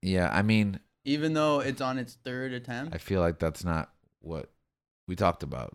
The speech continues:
Speaker 1: but okay. I'll, I'll let it.
Speaker 2: Okay, second chances. Power Rangers.
Speaker 1: Oh.
Speaker 2: The movie.
Speaker 1: Oh, I mean, that's technically like a third chance also.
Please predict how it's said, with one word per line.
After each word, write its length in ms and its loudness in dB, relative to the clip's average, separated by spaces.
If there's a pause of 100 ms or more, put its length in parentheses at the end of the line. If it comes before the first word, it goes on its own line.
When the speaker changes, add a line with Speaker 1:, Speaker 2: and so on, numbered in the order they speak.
Speaker 1:
but 200 -6 (440)
okay. 320 -8 (340)
I'll, 220 -4
I'll 160 -2
let 200 2
it. 140 -4
Speaker 2:
Okay, 340 -4
second 440 -4
chances. 640 -4
Power 340 2
Rangers. 400 -4 (580)
Speaker 1:
Oh. 320 10 (460)
Speaker 2:
The 60 -14
movie. 460 -10
Speaker 1:
Oh, 380 4
I 60 -6
mean, 180 2
that's 160 0
technically 380 0
like 160 -2
a 40 -6
third 240 -4
chance 480 -10
also. 440 -8